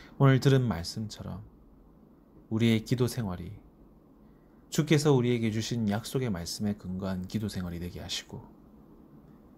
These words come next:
시편의 언어가 우리의 기도의 언어가 되며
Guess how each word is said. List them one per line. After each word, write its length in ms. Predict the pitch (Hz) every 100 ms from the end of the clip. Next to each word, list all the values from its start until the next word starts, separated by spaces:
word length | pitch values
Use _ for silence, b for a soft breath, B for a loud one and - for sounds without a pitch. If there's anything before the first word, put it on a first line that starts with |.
| - -
시편의 420 | - 147 151 135
언어가 500 | 92 87 87 82 104 - - - - - - -
우리의 420 | 110 113 147 139 143
기도의 320 | 139 131 104
언어가 300 | 90 92 90
되며 400 | 85 - 90